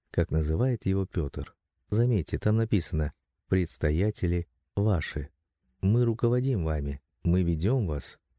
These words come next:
мы направляем вас. На нас лежит ответственность поделиться с вами духовной мудростью, духовно защищать вас, духовно направлять,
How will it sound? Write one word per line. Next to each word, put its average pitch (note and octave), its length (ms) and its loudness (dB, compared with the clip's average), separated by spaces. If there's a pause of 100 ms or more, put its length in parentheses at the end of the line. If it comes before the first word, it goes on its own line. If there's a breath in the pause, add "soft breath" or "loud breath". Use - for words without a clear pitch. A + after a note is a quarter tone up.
мы A#2 160 2
направляем A#2 720 0
вас. D2 380 -6 (560)
На E2+ 200 4
нас G#2+ 300 0
лежит F#2+ 300 0
ответственность F#2 800 0
поделиться F2 500 2
с - 80 -6
вами G2 240 2
духовной F2+ 480 0
мудростью, G2 560 -2
духовно F#2 460 0
защищать E2+ 640 -2
вас, D#2+ 180 0
духовно E2+ 480 0
направлять, E2 680 -2